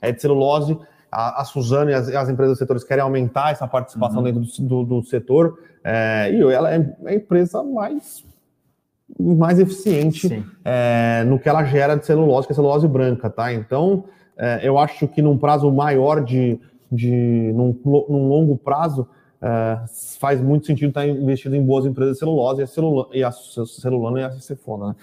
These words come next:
Speaker 2: Uhum.
Speaker 1: E a Suzano, eu acho que é um dos maiores cases, tá? Agora, em relação ao resultado do segundo trimestre, eu acho que é um divisor de água.
Speaker 2: Sim.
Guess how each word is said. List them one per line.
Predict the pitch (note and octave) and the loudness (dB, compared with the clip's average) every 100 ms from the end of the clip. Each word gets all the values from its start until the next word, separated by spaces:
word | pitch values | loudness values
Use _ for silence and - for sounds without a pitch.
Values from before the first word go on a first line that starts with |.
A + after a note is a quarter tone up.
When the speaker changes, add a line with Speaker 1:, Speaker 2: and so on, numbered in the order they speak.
| - | -6
Speaker 2:
Uhum. | B2 A2 | -4 0
Speaker 1:
E | C3 | 2
a | B2+ | 2
Suzano, | - D3+ B2+ C3+ D3+ D#3 - - | 2 4 4 4 2 -2 -12 -4
eu | B2 | -4
acho | C3 - | -4 -4
que | |
é | |
um | C#3 | -2
dos | C3 | 0
maiores | C3 C#3 C#3+ | 0 0 0
cases, | - B2 A2 G#2 | 2 2 2 -2
tá? | A#2+ - - | -6 -6 -10
Agora, | - B2 C3+ B2+ | -6 0 0 2
em | |
relação | C#3 C#3 C#3 C3+ | 2 0 2 2
ao | |
resultado | C3+ B2+ C3+ | 2 2 -2
do | |
segundo | C3+ C#3+ | 0 0
trimestre, | C#3 D#3 D3 D3 - E3 - _ - | 2 0 0 -2 -2 -2 -4 _ -2
eu | C3 C3+ | 2 4
acho | B2+ C3+ - D3 | 2 0 -2 -4
que | - | 0
é | C#3+ | 2
um | D3 | 4
divisor | C#3 C3 C#3 | 4 4 2
de | C3+ | 0
água. | G#2+ G#2 A2 A#2 _ _ _ _ | -2 -2 -6 -8 _ _ _ _
Speaker 2:
Sim. | - - G2+ | -16 -10 -10